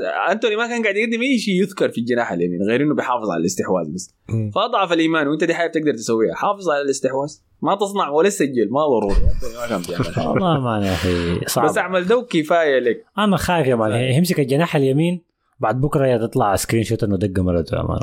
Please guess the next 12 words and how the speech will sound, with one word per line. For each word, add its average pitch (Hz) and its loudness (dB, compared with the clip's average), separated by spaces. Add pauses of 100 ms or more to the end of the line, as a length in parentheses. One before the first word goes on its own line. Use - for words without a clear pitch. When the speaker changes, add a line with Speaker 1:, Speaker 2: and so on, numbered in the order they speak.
Speaker 3:
ودقة 87 -2
بت-، - -10
عشان 98 0
الجهة 147 2
دي 147 0
كمان 123 0
فيها، 120 0
فيها، 120 0
ساكن 131 0
فيها 123 2
يا 104 4
إبليس، 98 -2